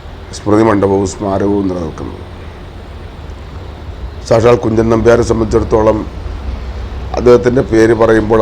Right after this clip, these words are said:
ആളുകൾ ലക്കിടി എന്നും പാലക്കാട് ജില്ലയെന്നൊക്കെയാണ് ആവേശപൂർവ്വം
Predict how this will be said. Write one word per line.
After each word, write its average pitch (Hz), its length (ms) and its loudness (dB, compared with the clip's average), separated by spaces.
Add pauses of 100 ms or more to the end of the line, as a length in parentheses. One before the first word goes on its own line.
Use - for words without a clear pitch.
ആളുകൾ 107 320 2
ലക്കിടി 104 380 2
എന്നും 104 200 2 (1120)
പാലക്കാട് 113 600 4
ജില്ലയെന്നൊക്കെയാണ് 107 840 2 (240)
ആവേശപൂർവ്വം 101 580 0